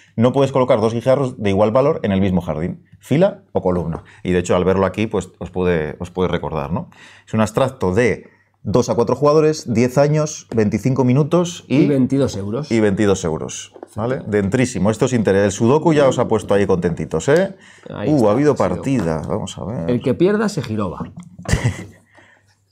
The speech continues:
Speaker 1: Ostras, aquí ha habido un palizote increíble, veinticinco, sesenta y dos, treinta y tres. Alguien hacía sudokus aquí.
Speaker 2: Palizote, mira, pero fíjate, fíjate, una vez más, el que pierde.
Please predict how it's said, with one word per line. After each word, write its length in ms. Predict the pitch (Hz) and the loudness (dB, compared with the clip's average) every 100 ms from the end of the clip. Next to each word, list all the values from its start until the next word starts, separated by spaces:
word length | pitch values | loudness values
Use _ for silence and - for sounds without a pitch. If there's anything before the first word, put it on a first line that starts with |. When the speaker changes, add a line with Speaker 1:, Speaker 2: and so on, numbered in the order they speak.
| - | -8
Speaker 1:
Ostras, 260 | 90 98 | -4 -2
aquí 140 | 80 101 | -2 0
ha 20 | |
habido 160 | 101 110 | 0 0
un 100 | 101 | 0
palizote 420 | 107 98 113 143 | -2 0 0 2
increíble, 520 | 175 185 147 165 95 | 2 2 2 2 2
veinticinco, 580 | 92 - 185 - 151 175 | 2 0 -2 -2 0 0
sesenta 560 | - 110 - 107 98 | 0 -2 0 0 2
y 40 | 98 | 2
dos, 120 | 107 | 2
treinta 240 | 131 165 104 | 2 0 2
y 60 | |
tres. 320 | 90 120 90 - | 2 0 0 -2
Alguien 240 | 98 117 | 0 0
hacía 200 | 117 127 | 0 0
sudokus 400 | - 95 104 80 | 0 0 0 -4
aquí. 100 | 80 | -4
Speaker 2:
Palizote, 320 | 110 139 185 | 0 2 2
mira, 220 | 208 220 - | 2 2 0
pero 140 | 135 | 0
fíjate, 480 | 175 196 214 247 247 | 2 2 2 2 2
fíjate, 520 | 208 208 214 233 254 185 | 0 2 2 2 2 4
una 160 | 196 | 4
vez 160 | 190 165 | 6 6
más, 220 | 185 226 | 4 4
el 120 | 190 | 2
que 120 | 170 | 2
pierde. 560 | 117 180 220 277 330 - | 4 4 6 4 0 -12